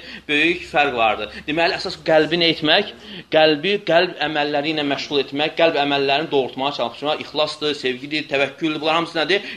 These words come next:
Qəlb əməlləridir, qorxudur, ümiddir. Bunlar qəlb əməlləri sayılır. Hətta sevgi, qorxu, ümid, e,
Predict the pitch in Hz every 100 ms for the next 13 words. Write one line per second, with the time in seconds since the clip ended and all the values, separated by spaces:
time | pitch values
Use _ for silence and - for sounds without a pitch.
0 | - 170 160 151 147 147 143 143 143 151
1 | 147 151 151 160 156 147 165 165 165 190
2 | 185 - - 139 139 - - 160 147 135
3 | 127 123 117 - 107 104 156 - 156 117
4 | 107 - 170 147 147 151 156 147 156 151
5 | 160 233 233 - 247 226 -